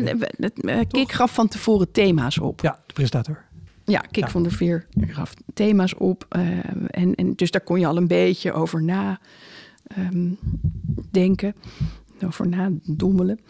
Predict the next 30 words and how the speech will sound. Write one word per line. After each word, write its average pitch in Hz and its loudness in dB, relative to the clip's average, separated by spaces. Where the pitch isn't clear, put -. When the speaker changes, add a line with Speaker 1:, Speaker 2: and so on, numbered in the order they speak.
Speaker 1:
En, 190 4
ehm, 185 2
nou, 185 0
en - -4
dan 208 4
moest 190 4
je - 6
gewoon 180 0
iedere 170 -2
week 143 -4
iets - -4
schrijven. 156 -2
Dat 185 0
vond 160 0
ik 147 -4
heerlijk. 151 0
Speaker 2:
Ja. 135 2
Speaker 1:
Ik 156 0
voelde 175 2
me 160 4
heel 160 4
nuttig. 160 -2
En, 180 -4
eh, 160 4
<laughs> - -10
ik - -20
voelde - -2
me 180 4
heel 170 2
levend. 170 2